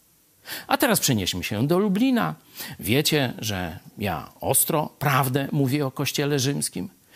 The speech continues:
I dwunastu katolików, a sąd uznał, że to bardzo bogobojni katolicy, szczerzy, postanowili donieść na mnie za słowa, które wypowiadam.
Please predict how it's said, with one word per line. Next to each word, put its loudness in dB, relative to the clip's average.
I 2
dwunastu 4
katolików, 0
a -4
sąd 2
uznał, 4
że 4
to 2
bardzo 4
bogobojni 2
katolicy, -6
szczerzy, 0
postanowili 0
donieść -6
na 0
mnie -6
za 2
słowa, 2
które -6
wypowiadam. -6